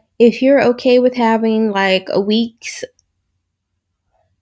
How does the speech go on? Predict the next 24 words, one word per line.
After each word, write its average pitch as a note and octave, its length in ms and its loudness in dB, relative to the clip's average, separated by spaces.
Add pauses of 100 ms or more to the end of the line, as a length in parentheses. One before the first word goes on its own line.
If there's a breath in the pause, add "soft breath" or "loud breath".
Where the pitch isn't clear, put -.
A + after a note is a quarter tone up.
(960)
worth G3+ 560 0
of G3+ 120 0
leftover F#3+ 600 0
pasta, F#3 580 -4
then G#3 300 0
you G#3 120 -4
just C#4 220 -10
be G3+ 100 -2
my F3 200 -2
guest. F3+ 560 -2 (420 loud breath)
I C4 120 2
usually C#4+ 360 4
do A#3 120 2
about G#3 200 2
half G#3 240 -2
the F#3+ 80 -8
box. F#3 440 -4
There's G#3 260 -6
three A3+ 160 -2
of G#3 100 -4
us G#3+ 160 -6
in G#3 120 -4
the G3 60 -4
house. A3 640 -6